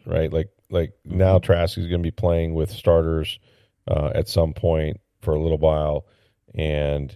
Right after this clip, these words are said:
Speaker 1: he's gonna look much better, uh, in addition to just, you know, being in his third season now. I mean, he, he admitted, he says, "Look, I'm, you know, I'm a different guy." Like, it's a hundred percent difference of what I was to what I am now,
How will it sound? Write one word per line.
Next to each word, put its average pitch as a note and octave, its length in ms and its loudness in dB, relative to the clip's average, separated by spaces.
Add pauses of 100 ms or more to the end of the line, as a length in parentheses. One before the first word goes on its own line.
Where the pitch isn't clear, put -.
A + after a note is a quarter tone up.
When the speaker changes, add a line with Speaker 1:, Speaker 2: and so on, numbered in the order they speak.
(140)
Speaker 1:
he's E2+ 180 -4
gonna E2 220 2
look F2 260 -2
much D#2 240 -4
better, C#2+ 300 -6 (240)
uh, - 220 -6
in E2+ 100 -4
addition E2 420 -4
to D#2 120 -8
just, D2+ 340 -4 (640)
you B2+ 100 -2
know, D#2+ 220 0 (160)
being F#2 260 0
in F2 80 0
his E2+ 160 -4
third F2 240 -2
season A2 360 -6
now. - 220 -12 (160)
I E2+ 40 -6
mean, E2 300 -4
he, - 80 -14
he G2 80 4
admitted, F2+ 360 2
he D2+ 80 -6
says, D2+ 220 -10
"Look, G2+ 160 0
I'm, G2+ 240 0 (580)
you F2+ 120 -2
know, D#2 160 -2 (320)
I'm G#2 100 2
a A2 60 0
different F2+ 480 -2
guy." F2+ 360 -2
Like, - 180 -4
it's G2+ 100 -4
a E2 60 0
hundred A2 420 2
percent F2+ 420 -2
difference D#2+ 360 -4
of D#2 80 0
what D#2 180 0
I D2+ 80 2
was D#2 360 2
to - 80 -8
what D2+ 160 -2
I D2+ 80 -4
am D2 140 -6
now, C#2+ 240 -10